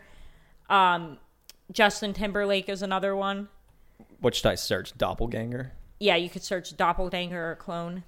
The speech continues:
Speaker 2: Oh, yeah. Holy shit.
Speaker 1: Yes. So there's a lot of
Speaker 2: Civil
Speaker 1: those.
Speaker 2: War.
Speaker 1: But
Speaker 2: You said Justin Timberlake, too?
Speaker 1: Justin Timberlake, yep. He is one of them as well. And so the topic at hand, Taylor Swift, she is Zena LaVey. Now, a lot of
Speaker 2: Damn.
Speaker 1: women, a lot of,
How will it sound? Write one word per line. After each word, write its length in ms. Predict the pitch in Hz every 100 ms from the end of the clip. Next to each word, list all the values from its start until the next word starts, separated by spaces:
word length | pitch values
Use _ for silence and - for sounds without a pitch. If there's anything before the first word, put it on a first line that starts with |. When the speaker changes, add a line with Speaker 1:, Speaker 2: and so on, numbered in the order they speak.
| - - - _
Speaker 2:
Oh, 180 | 127 143
yeah. 280 | 127 110 127
Holy 260 | 131 160 120
shit. 520 | - - 202 190 - -
Speaker 1:
Yes. 420 | 180 185 143 - - - -
So 140 | - 254
there's 200 | 285 311
a 60 |
lot 160 | 285 247
of 40 |
Speaker 2:
Civil 200 | 196 131
Speaker 1:
those. 100 | 117
Speaker 2:
War. 400 | 110 113 127 156 - -
Speaker 1:
But 300 | 220 208 202 -
Speaker 2:
You 80 | 123
said 200 | 143 131
Justin 360 | 123 - 110
Timberlake, 480 | - 120 131 131 143
too? 200 | - 113
Speaker 1:
Justin 320 | 156 196 190 180
Timberlake, 420 | 196 190 190 185
yep. 280 | 185 180 -
He 140 | 185 190
is 120 | 190
one 160 | 196
of 80 | 180
them 140 | 185 175
as 140 | 165
well. 300 | 190 196 220 - _ - _ -
And 320 | 214 220 214 -
so 560 | - 226 214 208 202 - - -
the 100 | 220
topic 380 | 208 233 233 208
at 120 | 202
hand, 360 | 208 226 220
Taylor 260 | 196 208 185
Swift, 400 | 185 262 220 180 - - - - - -
she 340 | - - 254 254
is 100 | 202
Zena 260 | 220 208 196
LaVey. 320 | 175 175 156
Now, 160 | 180 202
a 20 |
lot 220 | 208 262
of 60 | 508
Speaker 2:
Damn. 280 | 196 190 -
Speaker 1:
women, 300 | 202 262 247
a 80 | 220
lot 260 | 226 254 359
of, 180 | 349